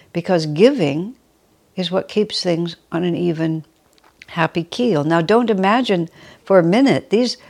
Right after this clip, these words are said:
three aspects of Brahma are all equally Om. It's not like one is better than the other. Even the dissolution of Shiva, you see, is positive and necessary. We must always be dissolving our ignorance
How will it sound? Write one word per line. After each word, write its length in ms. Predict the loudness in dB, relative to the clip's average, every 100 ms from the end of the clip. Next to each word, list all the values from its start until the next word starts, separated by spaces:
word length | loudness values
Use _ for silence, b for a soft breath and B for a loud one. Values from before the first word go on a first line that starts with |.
| b
three 320 | -8 0 4 4
aspects 540 | 2 0 -2 -2 -2
of 160 | -4 0
Brahma 640 | 0 0 -2 -2 -2 -2 B B B
are 160 | 2 6
all 360 | 6 4 2 2
equally 560 | 0 0 2 2 2
Om. 520 | 2 0 0 -2 -6 -14 _ b b b b
It's 200 | -6 0
not 220 | 0 2
like 240 | 0 -2 2
one 220 | 0 0
is 140 | -2
better 340 | 0 0 0 -2
than 160 | -2
the 100 | -2
other. 140 | -2 0
Even 300 | 2 2 2
the 80 | 2
dissolution 800 | 0 0 0 2 0 -2 -4 -4
of 120 | -6
Shiva, 440 | -4 -4 -2 -4
you 180 | -4 -4
see, 400 | -2 0 -2 -4 B B B B
is 120 | -6 -2
positive 640 | 0 0 -2 -4 -4 -4
and 120 | -2
necessary. 680 | -2 -4 -6 -4 -4 -4 -6 B B B -2
We 100 | 0
must 240 | 0 2
always 320 | 4 4 0
be 340 | 0 0 0 -4 b b -6
dissolving 600 | -2 2 2 2 0 -2
our 180 | -2 -6
ignorance 560 | -8 -4 -4 -4 -8